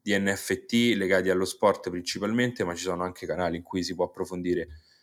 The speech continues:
anche qualsiasi altro tipo di discorso, eh, legato al mondo degli N F T o anche legato al mondo dello sport, dell'N B A.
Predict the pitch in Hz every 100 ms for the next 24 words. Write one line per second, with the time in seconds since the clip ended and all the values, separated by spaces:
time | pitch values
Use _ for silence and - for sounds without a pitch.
0 | _ - 117 113 107 98 92 98 - 101
1 | 92 90 87 90 90 90 92 113 117 -
2 | 113 - 92 - - - - _ _ 90
3 | 87 85 85 85 87 90 90 90 90 92
4 | 90 90 90 92 95 123 123 147 131 92
5 | 92 92 - 85 87 82 87 85 85 85
6 | 80 82 - 87 90 - 90 82 82 80
7 | 92 90 87 82